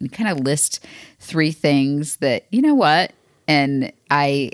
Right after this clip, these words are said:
I think today I would, and it changes, but I think today I complimented you, but I think I need to say it again. I really admire how hard you work.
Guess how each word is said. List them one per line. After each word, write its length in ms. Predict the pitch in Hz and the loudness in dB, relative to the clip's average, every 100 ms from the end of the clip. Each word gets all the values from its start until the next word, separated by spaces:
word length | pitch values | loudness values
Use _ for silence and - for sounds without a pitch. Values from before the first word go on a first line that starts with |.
| - | -6
I 120 | 147 | -6
think 440 | - 180 196 - - | -2 -2 -2 -6 -10
today 760 | 160 143 135 135 135 151 160 - _ _ _ _ _ _ _ _ _ 143 | -8 -2 -2 0 -2 -4 -6 -10 _ _ _ _ _ _ _ _ _ 0
I 100 | 143 | 0
would, 220 | 139 - | -2 -2
and 160 | 151 | -2
it 80 | 131 | -2
changes, 880 | - 170 147 156 120 123 - - - _ _ _ _ | 0 2 2 0 -4 -6 -6 -8 -10 _ _ _ _
but 160 | 151 151 | -4 -2
I 100 | 147 | -2
think 460 | - 151 143 - _ _ - | -2 -2 -2 -6 _ _ -10
today 720 | - 143 143 135 135 135 135 - _ _ _ _ _ _ _ _ _ _ _ - - | -8 -2 -2 0 -2 -4 -6 -14 _ _ _ _ _ _ _ _ _ _ _ -10 -4
I 140 | 135 | -4
complimented 720 | - 143 143 147 143 143 135 | -2 -4 -2 -2 0 -2 -2
you, 160 | 139 139 | -4 -2
but 100 | 135 | -2
I 60 | 131 | -4
think 220 | 131 131 | -4 -2
I 40 | |
need 180 | 127 127 | -2 -2
to 60 | 127 | -2
say 200 | 135 127 | -4 -4
it 80 | |
again. 440 | 120 120 120 123 123 127 | -4 -4 -2 -2 -4 -2
I 240 | 127 131 | -2 -2
really 440 | 127 131 131 127 127 | -4 -4 -4 -2 -4
admire 400 | 123 117 110 123 | -4 -4 -4 -4
how 200 | 117 - | -8 -8
hard 380 | 110 107 117 | -6 -4 -4
you 80 | 131 | -6
work. 420 | 127 135 135 - | -6 -8 -10 -18